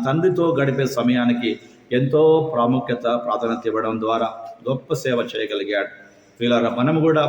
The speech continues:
ప్రభుకు గొప్ప సేవ చేయుటలో ఆయనతో గడిపేటువంటి ఈ క్వైట్ టైమ్, ఈ క్యూటీ ఎంత గొప్పదో ప్రియులు అర్థం చేసుకుందాం. కనుక అనుదిన ధ్యాన కార్యక్రమాలు మీకు అందిస్తూ ఉండగా ప్రియులారా,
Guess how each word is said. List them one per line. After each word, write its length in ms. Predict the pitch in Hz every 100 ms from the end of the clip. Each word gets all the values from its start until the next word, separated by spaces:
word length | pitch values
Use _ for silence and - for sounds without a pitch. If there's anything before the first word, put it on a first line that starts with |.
| - - - -
ప్రభుకు 340 | 123 147 143 120 - - - _ 139
గొప్ప 160 | 139
సేవ 260 | 160 147 139
చేయుటలో 720 | 123 127 120 120 123 110 - - - - 101
ఆయనతో 400 | 135 170 160 175
గడిపేటువంటి 800 | 156 139 135 135 127 131 127 120
ఈ 220 | 123 117
క్వైట్ 500 | 110 - 113 131 120
టైమ్, 220 | 123 110 104 - 104
ఈ 100 | 110 110
క్యూటీ 420 | - 135 135 139 - - - _ _ _ _ _ _ _ _ -
ఎంత 200 | 117 123
గొప్పదో 380 | 127 131 143 131
ప్రియులు 240 | 127 117
అర్థం 220 | - 135 123
చేసుకుందాం. 540 | 110 - 110 104 101 - - - -
కనుక 200 | 113 117
అనుదిన 640 | 110 110 127 131 127 117 120 - - _
ధ్యాన 240 | 113 123 127
కార్యక్రమాలు 640 | 120 123 120 123 120 117
మీకు 200 | 120 120
అందిస్తూ 400 | 113 120 - 123
ఉండగా 300 | 123 123 127
ప్రియులారా, 540 | 123 123 123 147 147